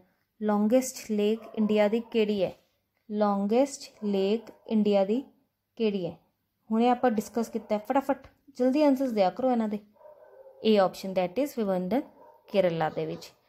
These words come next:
Next, where is ਤਸਾਂਗਮੋ ਲੇਕ? ਤਸਾਂਗਮੋ ਨੂੰ ਝੁੱਗੂ ਕਿਹਾ ਸੀ ਮੈਂ। ਕਿੱਥੇ ਹੋਈ?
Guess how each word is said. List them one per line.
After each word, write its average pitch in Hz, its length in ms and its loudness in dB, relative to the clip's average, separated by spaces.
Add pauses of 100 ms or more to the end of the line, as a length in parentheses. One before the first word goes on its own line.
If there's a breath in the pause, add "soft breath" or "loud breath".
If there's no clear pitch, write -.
(320)
Next, 233 420 -2
where 233 220 4
is 247 120 -4
ਤਸਾਂਗਮੋ 220 680 0
ਲੇਕ? 196 300 -2 (420)
ਤਸਾਂਗਮੋ 220 500 2
ਨੂੰ 240 220 0 (200)
ਝੁੱਗੂ 214 360 -2
ਕਿਹਾ 214 260 2
ਸੀ 233 140 -2
ਮੈਂ। 233 140 0 (1120)
ਕਿੱਥੇ 247 320 0
ਹੋਈ? 240 300 2